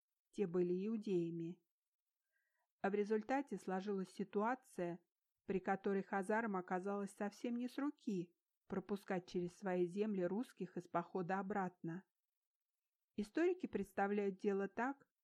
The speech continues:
что виноваты предатели хазары, мол, подстерегли, напали, практически уничтожили.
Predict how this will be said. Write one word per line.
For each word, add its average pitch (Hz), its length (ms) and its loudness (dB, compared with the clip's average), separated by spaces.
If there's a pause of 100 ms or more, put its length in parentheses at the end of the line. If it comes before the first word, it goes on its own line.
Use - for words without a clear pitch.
что - 200 -4
виноваты 190 560 0
предатели 202 560 0
хазары, 214 720 -2 (560)
мол, 196 240 0
подстерегли, 185 920 0 (180)
напали, 214 720 -2 (320)
практически - 680 -4
уничтожили. 196 920 -2